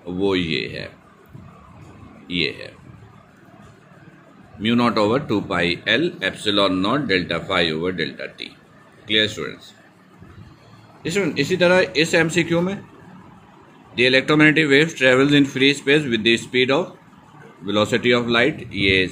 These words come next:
सारी बातें इसमें, इनमें जितने एमसीक्यूज़ हैं इसका major हिस्सा हमने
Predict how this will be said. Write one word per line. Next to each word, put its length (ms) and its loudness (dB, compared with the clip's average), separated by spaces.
सारी 240 0
बातें 300 0
इसमें, 520 0
इनमें 280 0
जितने 320 -2
एमसीक्यूज़ 540 0
हैं 120 2
इसका 220 -2
major 400 2
हिस्सा 340 -2
हमने 340 4